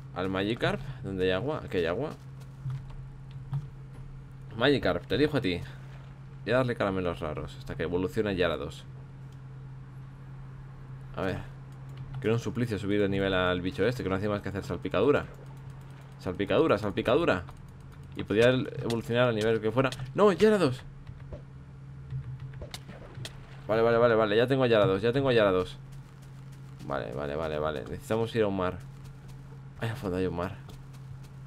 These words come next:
Bien, Gyarados. Ostras, qué grande es el bicho, por cierto, eh. A ver. Ostras. <laughs>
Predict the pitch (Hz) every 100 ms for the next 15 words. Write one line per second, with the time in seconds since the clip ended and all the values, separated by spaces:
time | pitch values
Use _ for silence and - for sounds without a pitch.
0 | - - 160 175 175 170 151 135 165 165
1 | 165 160 135 - - - - - - -
2 | - - - - - - - - - -
3 | 98 92 107 127 107 143 107 92 135 143
4 | 139 95 82 - - - - - - -
5 | - - - - - 78 110 147 - -
6 | - - - - - - - - - -
7 | - - - - - - - - - -
8 | - - - - 123 - - 143 127 117